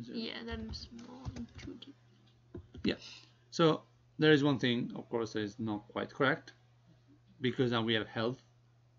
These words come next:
Speaker 1: but we probably want to have two values for the health usually. Current and the maximum value.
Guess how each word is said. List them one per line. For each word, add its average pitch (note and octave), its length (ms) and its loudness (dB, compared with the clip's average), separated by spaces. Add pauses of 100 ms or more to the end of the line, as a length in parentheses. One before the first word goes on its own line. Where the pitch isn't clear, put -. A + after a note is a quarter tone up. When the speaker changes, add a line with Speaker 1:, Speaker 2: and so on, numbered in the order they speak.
(580)
Speaker 1:
but G#2 1300 0
we G#2 120 0
probably G#2 280 -2
want G#2 340 -2
to A2 180 -10
have G2 200 -10
two F3 300 2
values G#2 340 -4
for - 120 -18
the G2+ 100 -8
health - 240 -14 (160)
usually. - 380 -12 (3000)
Current B2 540 -2
and G2+ 500 -6 (480)
the - 120 -12 (600)
maximum C3+ 360 -12
value. B2 220 -18